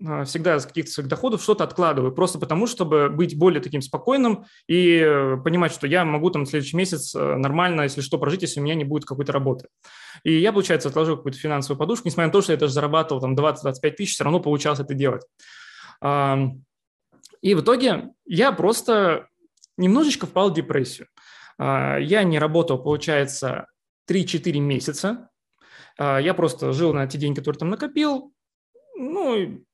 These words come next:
в общем-то, просто учился, был обычным человеком и играл в игры. То есть у меня такое бывает, когда я начинаю там выгорать, понимаю, что че-то у меня там не получается, я ухожу больше в компьютерные игры. И это тоже со мной в этот момент произошло.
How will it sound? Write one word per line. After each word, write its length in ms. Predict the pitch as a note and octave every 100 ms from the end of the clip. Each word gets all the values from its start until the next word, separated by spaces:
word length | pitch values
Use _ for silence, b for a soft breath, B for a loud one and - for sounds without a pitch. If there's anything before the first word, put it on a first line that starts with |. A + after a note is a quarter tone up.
| _ _ - -
в 40 |
общем-то, 500 | A#3 B3 G3 F3+ D#3
просто 260 | D3 G3 F3+
учился, 520 | F3+ D4+ C4+ G3+ D#3+
был 280 | D3+ D#3 G#3+
обычным 300 | E3+ F3+ F3
человеком 300 | G#3+ A#3+ F3
и 160 | D3 D3+
играл 260 | D3+ G3
в 80 | D#3
игры. 160 | D#3 B2+
То 100 | C3
есть 140 | B2
у 40 | D3
меня 460 | D#3+ F#3+ D#3+ C#3
такое 300 | C#3 D#3+ D#3
бывает, 240 | C3 D#3 F#3
когда 240 | D#3 C#3
я 220 | C#3+ C3+ C3+
начинаю 320 | C3 D3+ C3+
там 140 | C3
выгорать, 380 | C3 E3+ A#3+ F#3+
понимаю, 260 | D#3 D3+ C#3
что 180 | -
че-то 180 | C3 D3
у 20 | D3
меня 260 | C#3+ C#3 b b -
там 140 | D3
не 60 | D3
получается, 560 | F3 G3 D4 C#4 C#4 E3
я 340 | E3+ F3+ D#3
ухожу 300 | C#3+ D#3+ F3
больше 320 | D#3+ E3 -
в 40 | C#3
компьютерные 500 | C#3+ D3+ D3+ F3 A#3
игры. 360 | F#3 C#3+ C3 - _ _ _ _ _ _ -
И 60 | F3
это 120 | F#3
тоже 180 | F3+ D#3+
со 100 | D3+
мной 160 | D3+ D#3
в 40 |
этот 140 | C3
момент 280 | C#3 D3+ D#3+
произошло. 640 | C#3 C#3 D3 - C#3+ B2+